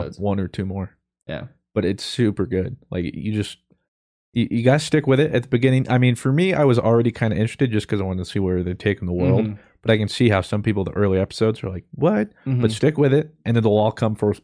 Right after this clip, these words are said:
Speaker 2: full circle, too.
Speaker 1: Yeah.
Speaker 2: Um, and it's super good.
Speaker 1: Hmm.
Speaker 2: Wanted to bring that up.
Speaker 1: I will pick, I will, uh,
Speaker 2: 'Cause while I was sick, I got caught up.
Speaker 1: <laughs>
Speaker 2: So.
Speaker 1: While I was sick and didn't do it. So that's what you did in bed on Monday, was watch The Watchmen.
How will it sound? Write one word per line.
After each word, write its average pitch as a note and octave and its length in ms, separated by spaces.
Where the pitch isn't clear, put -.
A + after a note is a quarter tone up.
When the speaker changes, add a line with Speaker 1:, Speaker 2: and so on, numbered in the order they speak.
Speaker 2:
full A2 200
circle, - 380
too. G#2+ 300
Speaker 1:
Yeah. A2 240
Speaker 2:
Um, F#2 320
and F#2 100
it's F2+ 180
super - 440
good. - 180
Speaker 1:
Hmm. C3+ 100
Speaker 2:
Wanted F2+ 140
to - 60
bring F2+ 160
that F2+ 120
up. F2+ 140
Speaker 1:
I A2+ 100
will A#2 120
pick, - 200
I A#2 80
will, A2 180
uh, G#2+ 300
Speaker 2:
'Cause A2+ 120
while A2+ 160
I G2+ 60
was F#2+ 100
sick, G#2 320
I F#2+ 60
got F2 160
caught F#2+ 220
up. - 160
Speaker 1:
<laughs> B2 60
Speaker 2:
So. - 520
Speaker 1:
While D3 160
I C3 100
was A#2+ 120
sick C3+ 160
and A#2 80
didn't A2+ 140
do A2 100
it. - 160
So D3+ 160
that's D#3 200
what C3+ 180
you C3 60
did B2 180
in A#2 100
bed A2+ 140
on G2 140
Monday, C#2 400
was D#2 280
watch D#2+ 240
The - 60
Watchmen. - 400